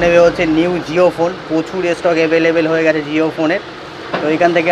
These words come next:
আমরা একটা Jio ফোন নিয়ে নেব। Jio ফোনের আমরা এখানে ফুল আনবক্সিং করে লাইভ টেলিকাস্ট দেখাবো,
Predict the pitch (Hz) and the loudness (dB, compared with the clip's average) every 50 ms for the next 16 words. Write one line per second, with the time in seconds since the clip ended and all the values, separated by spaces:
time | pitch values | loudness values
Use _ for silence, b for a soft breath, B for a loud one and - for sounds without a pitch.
0 | 170 165 160 165 165 160 151 147 175 160 147 139 156 160 165 160 - 170 165 160 | 2 2 2 2 2 0 2 2 0 -2 -2 0 0 0 0 0 -2 -4 -4 -2
1 | 156 156 156 160 160 165 160 156 190 233 - - - - - - - - - - | -2 -2 -2 -2 -2 -2 -2 -2 -4 -6 -6 -12 -16 -14 -14 -14 -14 -14 -12 -12
2 | - - - - - - - - - - - - - - - - - 139 147 165 | -12 -12 -12 -12 -12 -12 -12 -12 -12 -10 -10 -10 -10 -8 -8 -4 -2 2 4 4
3 | 170 139 156 165 165 165 160 156 156 156 147 156 156 156 147 - - 160 160 165 | 4 4 4 4 4 4 4 4 2 2 2 2 0 0 0 -2 -4 -2 0 0
4 | 160 - 147 151 156 156 147 151 143 - - - 175 165 151 160 160 147 139 143 | 0 -2 -2 -2 -2 0 0 0 0 0 -4 -6 -4 -2 0 2 2 2 2 2
5 | 147 160 156 131 - - 160 156 160 135 160 156 147 151 143 131 151 151 160 | 2 0 0 -2 -2 -4 -4 -2 0 0 -2 0 0 0 -2 -2 -2 -6 -6